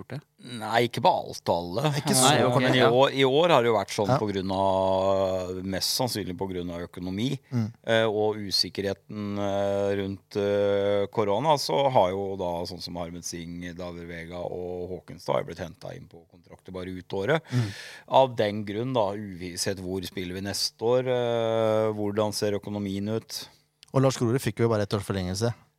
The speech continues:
Speaker 2: Ja, det er jo alderstillegg.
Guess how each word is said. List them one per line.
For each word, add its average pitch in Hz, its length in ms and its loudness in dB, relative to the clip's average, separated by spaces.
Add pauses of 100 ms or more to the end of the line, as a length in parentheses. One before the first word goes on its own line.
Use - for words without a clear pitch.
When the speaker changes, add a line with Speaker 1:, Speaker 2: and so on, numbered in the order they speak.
Speaker 2:
Ja, 147 220 8 (100)
det 127 160 0
er 113 220 6
jo 101 320 0 (400)
alderstillegg. 101 1000 -4